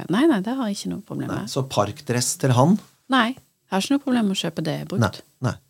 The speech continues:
Speaker 1: Men det må jo på en måte se ut som, altså, det kan, hvis det er fullt i hull og slitasje på, så er det jo ikke vits i.
Speaker 2: Men da skal det jo helst ikke være en bruktbutikk heller, da.
Speaker 1: Nei, kan, nei da, det skal jo kanskje ikke det, men
Speaker 2: Nei.
Speaker 1: du kan jo argumentere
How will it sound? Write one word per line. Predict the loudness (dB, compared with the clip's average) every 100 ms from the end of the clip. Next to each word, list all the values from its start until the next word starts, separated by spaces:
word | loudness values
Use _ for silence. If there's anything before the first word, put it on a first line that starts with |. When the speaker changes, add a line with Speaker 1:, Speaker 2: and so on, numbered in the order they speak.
| _ _ _ _ -4
Speaker 1:
Men | 2
det | 6
må | 6
jo | 4
på | 4
en | 2
måte | 2
se | 0 2 2 2
ut | -2 -2
som, | 0 0 0
altså, | -2 -2 -2
det |
kan, | -2 -4 -2
hvis | -4 -2
det | -6
er |
fullt | -4 -6 -4
i | -8 -6 0
hull | 0 0
og | -4
slitasje | -4 -6 -4 -6 -6 -8
på, | -8 -6
så | -2
er | 0 2
det | 0
jo |
ikke | -2 -6
vits | -8 -12
i. | -4
Speaker 2:
Men | 2
da | 2
skal | 4 2
det | 2
jo |
helst | 0 -2 -2
ikke | 0 0
være | 0 -2
en |
bruktbutikk | -2 -4 -2 -2 0
heller, | 2 2
da. | 0 -4 _ _
Speaker 1:
Nei, | 2 6 6 6 2
kan, | 0 0 0
nei | 2 4
da, | 4 0
det | -2
skal | 0 2 2
jo |
kanskje | 2 2 0
ikke | 4
det, | 6
men | 6 4
Speaker 2:
Nei. | 2
Speaker 1:
du |
kan | 2 2
jo | 2
argumentere | 2 2 2 0